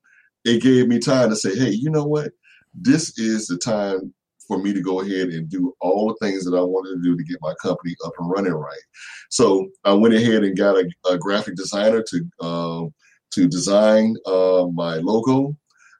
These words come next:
Um, I went and got, um, you know, my tax I D number, all my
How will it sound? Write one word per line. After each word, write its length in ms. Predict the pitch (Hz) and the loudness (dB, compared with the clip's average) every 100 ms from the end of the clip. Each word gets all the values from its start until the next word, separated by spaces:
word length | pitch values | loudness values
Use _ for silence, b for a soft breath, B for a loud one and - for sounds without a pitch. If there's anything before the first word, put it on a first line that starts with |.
| _ | _
Um, 640 | 90 90 87 85 85 85 - | 0 0 0 -2 -4 -6 -4
I 80 | 90 | -4
went 220 | 90 98 | -2 -2
and 160 | 95 87 | -4 -2
got, 340 | 98 95 90 | -2 -2 0
um, 680 | 92 87 87 85 85 85 - | 0 0 -2 -2 -4 -6 -4
you 80 | 131 | -2
know, 140 | 92 76 | 0 -2
my 100 | 76 | -4
tax 320 | - 110 - | -2 0 0
I 160 | - 123 | 0 0
D 220 | 135 113 | 4 4
number, 680 | 110 110 110 113 110 110 107 | 4 4 4 2 2 0 -4
all 180 | - - | -6 -6
my 120 | 78 | -6